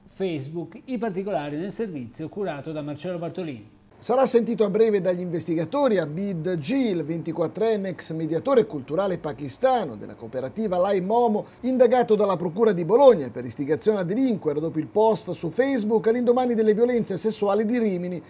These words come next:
Speaker 2: "Lo stupro è peggio solo all'inizio", aveva scritto. Allo straniero è stato infatti notificato un invito a comparire.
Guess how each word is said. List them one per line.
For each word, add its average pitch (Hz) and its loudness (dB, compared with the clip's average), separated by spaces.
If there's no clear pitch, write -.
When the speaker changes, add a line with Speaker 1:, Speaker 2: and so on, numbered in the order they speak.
Speaker 2:
"Lo 240 6
stupro 254 4
è 226 8
peggio 226 6
solo 277 6
all'inizio", 254 2
aveva 160 0
scritto. - -4
Allo 226 6
straniero 214 4
è - -10
stato 165 -4
infatti 180 -2
notificato 180 -2
un 185 -4
invito 190 -2
a 196 0
comparire. 202 2